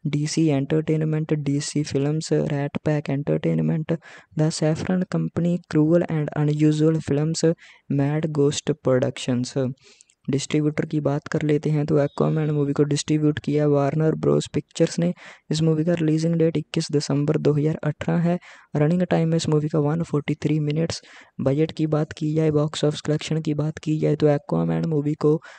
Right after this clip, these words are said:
वन सिक्सटी से लेकर टू हंड्रेड मिलियन डॉलर के बजट में बनाया गया था और इस मूवी का बॉक्स ऑफिस कलेक्शन वन पॉइंट वन फ़ोर नाइन बिलियन डॉलर का हुआ था।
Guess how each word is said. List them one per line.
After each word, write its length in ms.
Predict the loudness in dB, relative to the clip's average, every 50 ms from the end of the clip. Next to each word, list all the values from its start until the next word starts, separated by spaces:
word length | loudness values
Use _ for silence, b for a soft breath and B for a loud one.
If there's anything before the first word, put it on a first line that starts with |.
| B B _ -4
वन 260 | -2 0 0 -2 -2
सिक्सटी 420 | -2 -2 -4 -4 -4 -4 -4 -4
से 160 | -4 -2 -2
लेकर 240 | -2 -2 -2 -2 -4
टू 200 | -2 -2 -2 -2
हंड्रेड 460 | -2 -2 -2 -2 -2 -2 -2 -2 0
मिलियन 460 | -2 -2 -2 -2 -2 -2 -2 -2 -2 0
डॉलर 320 | 0 0 0 -2 -2 -2
के 120 | -4 -4
बजट 340 | -2 -2 -2 -2 -2 -2 -2
में 160 | -4 -4 -4
बनाया 360 | -4 -4 -2 -2 -2 -2 -2 -2
गया 220 | -2 -2 -2 -2
था 200 | -2 -2 -2 -2 B B B B B B _ 0
और 140 | 0 2
इस 200 | 2 0 0 0
मूवी 200 | 0 0 0 0
का 120 | -2 -2 0
बॉक्स 380 | 0 0 0 -2 -4 -4 -2
ऑफिस 180 | -2 -2 -2 -4
कलेक्शन 340 | -4 -4 -4 -2 -2 -2 -2
वन 280 | 0 0 -2 -2 -4
पॉइंट 280 | -2 -2 -2 -2 0 0
वन 280 | 0 0 0 0 -2 0
फ़ोर 300 | 2 2 4 4 2 2
नाइन 300 | -2 -2 -2 -2 -2 -2
बिलियन 440 | -2 -2 -2 0 0 0 0 0
डॉलर 320 | 0 2 2 2 2 0 -2 -2
का 160 | -4 -4 -4 -4 B B B B B B _ -2 2
हुआ 280 | 4 4 4 4 2 -2
था। 280 | -4 -4 -4 -4 -4